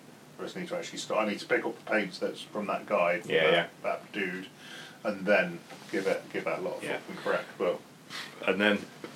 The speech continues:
Speaker 2: I wanna, I wanna add to my Raven Guard later in the year, but I want, I, I'm waiting for, keeping my fingers crossed for Assault Marines being released at some point.
Speaker 1: Yeah.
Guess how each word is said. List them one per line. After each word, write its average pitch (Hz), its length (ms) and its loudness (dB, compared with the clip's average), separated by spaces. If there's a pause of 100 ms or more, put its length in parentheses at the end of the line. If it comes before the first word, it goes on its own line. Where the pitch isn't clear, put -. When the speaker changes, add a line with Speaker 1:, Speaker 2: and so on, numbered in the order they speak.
(120)
Speaker 2:
I - 20 8
wanna, 117 320 10
I 110 40 10
wanna 113 240 12 (120)
add 107 220 6
to 104 80 -4
my 101 120 8
Raven 101 400 6
Guard 90 280 6
later 92 280 4
in 87 60 -2
the 82 80 -2
year, 85 300 6
but 85 100 6
I - 100 6
want, - 200 6 (160)
I, - 160 2
I'm 92 160 2
waiting 90 260 6
for, 87 240 2 (640)
keeping 151 300 6
my 139 60 8
fingers 127 420 6
crossed - 400 6
for - 160 0
Assault 101 320 8
Marines 87 240 0
being 87 260 0
released 170 300 0
at - 60 -10
some 175 180 -2
point. 165 260 -2 (880)
Speaker 1:
Yeah. 143 280 6